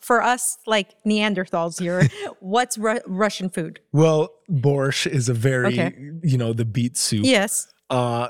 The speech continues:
Speaker 2: my mom would probably make that three times a week.
Speaker 1: Okay.
Speaker 2: Um, my dad would make this thing called plov,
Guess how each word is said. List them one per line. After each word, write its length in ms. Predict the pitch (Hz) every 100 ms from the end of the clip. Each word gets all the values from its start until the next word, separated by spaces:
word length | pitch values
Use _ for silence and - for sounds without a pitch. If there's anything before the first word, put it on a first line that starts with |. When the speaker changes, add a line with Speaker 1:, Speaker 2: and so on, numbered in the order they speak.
| _
Speaker 2:
my 280 | 143 135 139
mom 320 | 131 120 127
would 120 | 117
probably 240 | - 113 110
make 220 | 110 98
that 280 | 101 - -
three 200 | 117 113
times 280 | 104 101
a 60 | 95
week. 380 | 92 85 - - -
Speaker 1:
Okay. 300 | 214 220 175
Speaker 2:
Um, 540 | 107 104 101 104 104 131 -
my 240 | 143 127
dad 280 | 127 131 139
would 100 | 131
make 180 | 131 120
this 160 | 123
thing 140 | - 120
called 240 | 113 95
plov, 560 | - 113 113 127 165